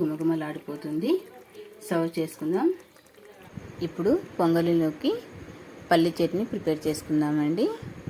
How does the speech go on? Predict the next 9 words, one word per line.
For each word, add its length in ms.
ముందుగా 300
మనం 180
పల్లీలు 380
వేయించుకుందాం. 680
పల్లీలను 580
మీడియం 340
ఫ్లేమ్లో 400
పెట్టి 300
వేయించుకోండి. 720